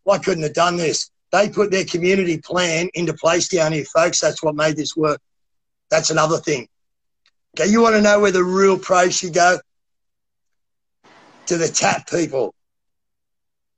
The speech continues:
Lance and Kent Brown and their wife, or Lance's wife, and a few other people that fucking knew how to run this thing, man.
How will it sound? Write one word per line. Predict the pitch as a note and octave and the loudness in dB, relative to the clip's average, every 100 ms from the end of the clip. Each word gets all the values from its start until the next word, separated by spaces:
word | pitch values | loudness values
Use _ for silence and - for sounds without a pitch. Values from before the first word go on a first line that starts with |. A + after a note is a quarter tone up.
| _ A#2 | _ -4
Lance | E3 F#3+ D#3+ - | 0 0 0 -4
and | C#3 | -4
Kent | - F#3 D#3 | -2 -2 -2
Brown | - F3+ F3 E3 | -2 0 2 0
and | D3 | 0
their | C#3+ | -2
wife, | C#3+ D3 C3+ G#2+ - _ _ _ - | 2 2 2 0 -6 _ _ _ 0
or | C3 | 2
Lance's | D3 E3+ C#3+ D3+ A#2+ | 2 0 -2 -6 -2
wife, | D3+ C#3 - - _ _ _ _ _ _ _ | 2 2 0 -8 _ _ _ _ _ _ _
and | B2+ | -6
a | D3+ | -4
few | - E3+ | 0 2
other | D#3+ E3 | 2 0
people | D#3+ E3 C#3+ A#2+ | 0 -2 0 0
that | A#2+ A#2+ - | 0 0 0
fucking | D3+ - B2 | -4 -4 -8
knew | C3 D3 C#3+ | -2 -2 0
how | G#2+ B2+ | 0 -2
to | A2 | -2
run | G#2+ A2 A#2 | -2 -2 -4
this | A#2 A2+ - | -6 -2 -2
thing, | A#2+ G#2+ G2+ | -2 -8 -8
man. | G#2 G#2 G#2+ | -6 -6 -6